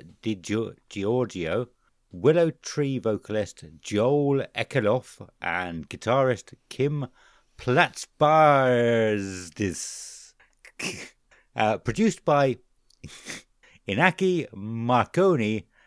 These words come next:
and the band Imperial, twenty twenty-one was mixed and mastered by Kane Churko, who was work-, who has worked with the likes of Ozzy Osbourne and Bob Dylan. Eight crisp,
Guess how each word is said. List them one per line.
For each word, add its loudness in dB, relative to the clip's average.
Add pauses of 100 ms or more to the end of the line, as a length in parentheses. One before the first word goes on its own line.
(140)
and -4
the -4
band 0
Imperial, -2 (380)
twenty -8
twenty-one -6
was -6
mixed -6
and -8
mastered -4
by -2
Kane -6 (460)
Churko, 0
who -2
was -4
work-, -2 (960)
who 0
has 0
worked 0
with -2
the -6
likes -4
of -12
Ozzy -2
Osbourne -4
and -10
Bob -4
Dylan. -10 (480)
Eight 0 (180)
crisp, -2